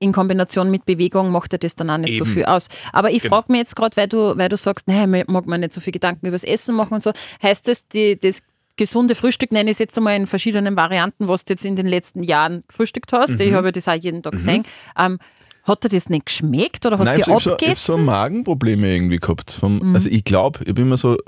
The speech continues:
Speaker 2: oft Magenprobleme gehabt. Ich glaub, dass das die Haferflocken sind. Ich glaub, dass, dass ich Haferflocken, entweder ver-, also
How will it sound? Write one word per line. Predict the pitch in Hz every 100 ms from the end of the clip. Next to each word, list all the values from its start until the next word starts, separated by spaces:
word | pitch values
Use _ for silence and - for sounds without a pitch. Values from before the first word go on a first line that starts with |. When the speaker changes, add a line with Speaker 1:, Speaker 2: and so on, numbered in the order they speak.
| -
Speaker 2:
oft | 113
Magenprobleme | 95 73 131 104 87 80
gehabt. | 95 -
Ich | 98
glaub, | 87 -
dass | 156
das | - 139 -
die | - 123
Haferflocken | 127 185 120 90 90
sind. | 87 - _ _ _ _ _
Ich |
glaub, | - 82
dass, | 127 -
dass | 117 120
ich |
Haferflocken, | 123 156 143 - 101
entweder | - 190 165
ver-, | 131 113 _ 120
also | 131